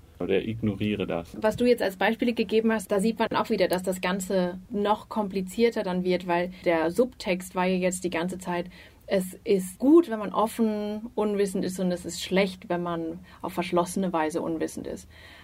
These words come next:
Speaker 2: Aber es kann auch total gut sein, auch für Wissenschaftler auf verschlossene Weise unwissend zu sein, wenn man zum Beispiel sagt, diese und jene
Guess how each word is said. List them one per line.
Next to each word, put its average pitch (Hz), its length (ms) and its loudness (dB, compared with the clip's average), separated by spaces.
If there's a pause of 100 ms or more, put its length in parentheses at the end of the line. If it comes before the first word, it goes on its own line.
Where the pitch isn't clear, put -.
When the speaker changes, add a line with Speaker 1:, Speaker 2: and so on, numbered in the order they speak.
(100)
Speaker 2:
Aber 233 220 4
es 240 100 0
kann 247 220 0
auch 226 120 2
total 208 440 -2
gut 233 240 -2
sein, 196 420 0 (380)
auch 208 160 0
für 196 140 -2
Wissenschaftler 196 640 2
auf 185 80 -4
verschlossene 208 580 2
Weise 185 260 0
unwissend 254 460 2
zu 226 100 -4
sein, 180 300 0
wenn 185 80 2
man 190 140 2
zum 190 120 -4
Beispiel 185 380 0
sagt, 180 420 -2
diese 262 220 4
und 247 60 6
jene 226 240 4